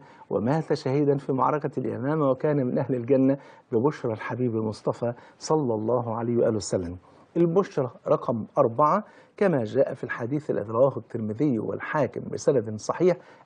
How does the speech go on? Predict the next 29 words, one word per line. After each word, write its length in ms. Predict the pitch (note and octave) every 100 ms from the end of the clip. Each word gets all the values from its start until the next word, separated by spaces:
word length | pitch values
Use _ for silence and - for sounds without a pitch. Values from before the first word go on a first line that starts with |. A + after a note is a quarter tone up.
| -
أن 260 | F#3 D#3
النبي 440 | A#2 G#2 G#2 C3 A#2
صلى 160 | -
الله 320 | - - D#3 D3
عليه 80 | D3+
وسلم 100 | D3+ - _ -
أثنى 500 | G3 - - A#2+ G2+ G2+
على 260 | G#2 G#2+
ثابت 400 | G#2 E3 D#3+ C3
بن 140 | B2+ B2
قيس 340 | E3 F#3+ - B2
وزكاه 680 | B2 A#2+ A#2 - D#3+ D3+ C#3+
بين 220 | D#3 D3
الناس 320 | C3+ E3+ -
وقال: 440 | C3+ F3 F3 F#3+ F#3+ - _ -
"نعم 500 | C#3+ G3 F#3+ C#3+ C3
الرجل 720 | B2 A#2 B2+ C#3 B2+ B2 C3 - _ -
ثابت 560 | D3 C3+ B2 B2 B2+ - _
ابن 220 | D#3 B2 A#2
قيس". 380 | - F#2 F2 - _ _ _ -
أكيد 340 | F3 A3+ G3
حضراتكم 640 | - C3+ A#2+ C#3+ D#3 - A#2
هيخطر 380 | F#2+ - - C3
على 200 | A#2+ A2
بالكم 320 | C3+ - D3
السؤال 420 | A#2 - - D3+
اللي 180 | C3 C3
احنا 240 | - E3 E3 - -
متعودين 640 | C#3+ D3 C3+ A#2+ B2 D#3